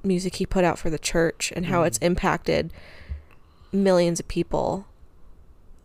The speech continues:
Speaker 1: throughout the last several hundred years and how people have used it in worship.
Speaker 2: Mm-hmm.
Speaker 1: And, you know, that's just amazing to me.
Speaker 2: Oh, yeah.
Speaker 1: And I know he raised a lot of children.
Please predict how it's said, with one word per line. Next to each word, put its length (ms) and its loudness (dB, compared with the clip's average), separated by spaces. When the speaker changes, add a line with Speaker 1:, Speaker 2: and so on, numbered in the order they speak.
Speaker 1:
throughout 540 0
the 100 2
last 380 0
several 280 0
hundred 420 0
years 640 -2
and 140 -2
how 320 -2
people 300 0
have 100 0
used 300 -2
it 100 4
in 180 0
worship. 560 0
Speaker 2:
Mm-hmm. 180 -8
Speaker 1:
And, 440 -2
you 80 -6
know, 140 -2
that's 160 -4
just 160 -4
amazing 400 0
to 40 -4
me. 420 -6
Speaker 2:
Oh, 180 -4
yeah. 120 -8
Speaker 1:
And 200 0
I 60 0
know 160 -2
he 200 -4
raised 520 0
a 60 -4
lot 240 -2
of 80 -4
children. 480 0